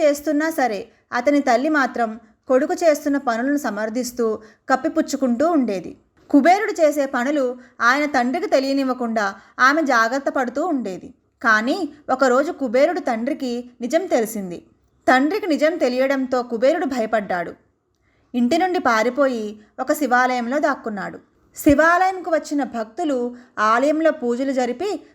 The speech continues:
ప్రసాదం అందరికీ పంచిపెట్టి ఆ తరువాత అందరూ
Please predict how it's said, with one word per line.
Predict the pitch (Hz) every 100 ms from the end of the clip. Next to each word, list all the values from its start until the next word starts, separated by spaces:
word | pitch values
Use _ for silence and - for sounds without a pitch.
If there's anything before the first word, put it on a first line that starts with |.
| _
ప్రసాదం | 233 214 247 254 285
అందరికీ | 233 214 240 240 294
పంచిపెట్టి | 247 214 247 269 247 330 370 - - -
ఆ | 240
తరువాత | 254 240 226 294 311
అందరూ | - 214 226 262 254 220